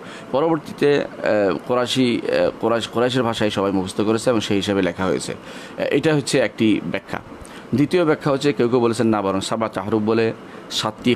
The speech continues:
কেরাত বোঝানো হয়েছে। সাতটি কেরাত কি? সাত কেরাতে পড়া হয় কোরআনে কারীমের, এ,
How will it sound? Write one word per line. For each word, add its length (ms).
কেরাত 300
বোঝানো 320
হয়েছে। 260
সাতটি 340
কেরাত 380
কি? 160
সাত 320
কেরাতে 400
পড়া 240
হয় 240
কোরআনে 220
কারীমের, 440
এ, 800